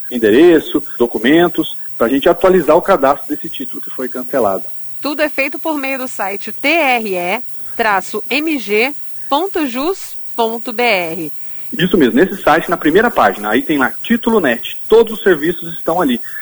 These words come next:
Speaker 1: Se o eleitor colocar no Google, no, no site buscador do Google lá, Título Net M G, ele já direciona pra esse site.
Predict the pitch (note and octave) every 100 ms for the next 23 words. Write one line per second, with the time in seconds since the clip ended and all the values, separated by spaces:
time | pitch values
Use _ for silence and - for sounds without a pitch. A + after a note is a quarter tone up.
0 | - - D#3+ D#3+ E3 E3+ E3 D#3 D3+ F3
1 | G3+ D#3 E3 B2 A2+ A#2 B2 B2+ - C#3
2 | B2+ A#2+ B2 - A#2 A#2+ A#2+ - B2 A#2+
3 | A2 G#2 - - A3+ - F#3+ C3+ A#2+ C#3
4 | - - D3+ E3+ A2+ D3 - - - -
5 | - C#3+ C3+ D3+ D3+ D#3 - C#3 C#3+ D3+
6 | D3+ D3+ - - G#2+ G#2+ -